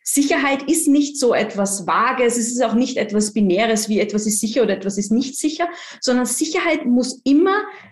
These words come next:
äh, in Bezug auf ein bestimmtes Angreifermodell betrachtet werden. Und nur so kann sie auch, sie, auch gut umgesetzt werden. Also ich muss verstehen, was sind mögliche Angreifer, was sind mögliche Risikofaktoren und dann kann ich ganz gezielt anfangen,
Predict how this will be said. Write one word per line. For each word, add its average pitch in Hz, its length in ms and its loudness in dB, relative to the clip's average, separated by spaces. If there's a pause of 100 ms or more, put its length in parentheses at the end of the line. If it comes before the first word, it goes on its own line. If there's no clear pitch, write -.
(120)
äh, 233 320 2
in 233 120 2
Bezug 311 440 0
auf 240 100 -2
ein 226 100 0
bestimmtes 254 540 0
Angreifermodell 190 800 0
betrachtet 180 580 -6
werden. 175 240 -2
Und 208 140 4
nur 226 120 4
so 233 300 0
kann 269 220 0
sie 277 120 0
auch, 254 140 -2
sie, - 260 -4
auch - 300 -6
gut 254 180 -4
umgesetzt - 540 -4
werden. - 220 -10
Also - 340 -8
ich 202 60 2
muss 226 180 2
verstehen, 254 480 2
was 233 220 -2
sind 294 160 4
mögliche 254 340 -2
Angreifer, 214 600 -2 (280)
was 196 360 -2
sind 254 160 4
mögliche 226 360 0
Risikofaktoren 214 840 -2
und 202 180 -4
dann 226 200 0
kann 202 160 0
ich - 200 -6
ganz 302 360 2
gezielt 254 580 0
anfangen, 208 640 0